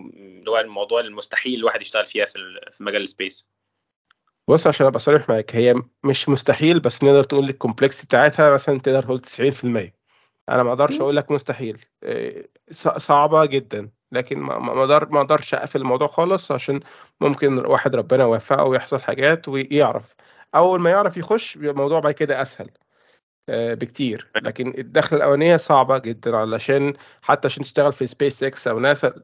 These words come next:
Speaker 2: لا، again، ملوش علاقة. لو أنت أينشتاين، محتاج جرين card أو محتاج مثلًا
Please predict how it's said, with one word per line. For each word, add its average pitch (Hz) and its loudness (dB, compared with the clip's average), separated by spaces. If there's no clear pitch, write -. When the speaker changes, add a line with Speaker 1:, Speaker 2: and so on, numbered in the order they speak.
Speaker 2:
لا، 120 -2
again، 113 -4
ملوش 143 0
علاقة. 127 -2
لو 120 2
أنت 143 0
أينشتاين، 156 2
محتاج 147 -2
جرين 135 -2
card 139 2
أو 120 0
محتاج 131 0
مثلًا 123 -2